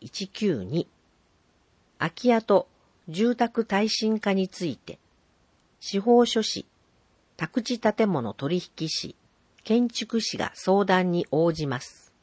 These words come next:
希望の人は直接会場へ。日時、八月七日土曜。空き家対策セミナー、十時から。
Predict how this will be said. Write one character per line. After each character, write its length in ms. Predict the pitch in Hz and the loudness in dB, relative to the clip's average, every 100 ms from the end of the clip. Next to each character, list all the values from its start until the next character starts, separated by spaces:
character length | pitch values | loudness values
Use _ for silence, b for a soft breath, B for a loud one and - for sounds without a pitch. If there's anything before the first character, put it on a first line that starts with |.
| _ _ _ _ - | _ _ _ _ -12
希 140 | - | 0
望 200 | 196 233 | 4 4
の 140 | 226 220 | 4 0
人 260 | - 180 | 2 4
は 140 | 110 - _ _ - | 4 0 _ _ -8
直 220 | 151 208 | -8 -4
接 320 | - 202 - | -2 -2 -2
会 300 | 180 156 160 | -4 -2 -2
場 320 | 156 151 131 117 | 2 2 2 0
へ。 160 | 98 _ _ _ _ _ _ _ _ - | -4 _ _ _ _ _ _ _ _ -2
日 320 | 220 220 151 | -2 -2 -8
時、 180 | 107 87 _ _ _ _ _ | -8 -14 _ _ _ _ _
八 320 | - 170 - | -6 -4 -2
月 280 | 226 226 - | 0 0 0
七 300 | 196 180 175 | 0 2 0
日 200 | - 147 _ | -2 -4 _
土 160 | - 151 | 0 2
曜。 260 | 185 151 - _ _ _ _ _ _ _ _ _ | 4 2 -2 _ _ _ _ _ _ _ _ _
空 80 | 160 | -10
き 160 | - 240 | 0 4
家 140 | 233 | 4
対 240 | 208 196 | 2 -2
策 320 | 214 196 190 180 | 0 -4 -4 -2
セ 180 | 185 | 0
ミ 140 | 160 120 | 0 -2
ナ 140 | 95 | -6
ー、 40 | - - _ _ - | -10 -16 _ _ -14
十 280 | 143 254 233 | -2 2 2
時 160 | 131 | -2
か 160 | - 104 | -10 -10
ら。 140 | - | -12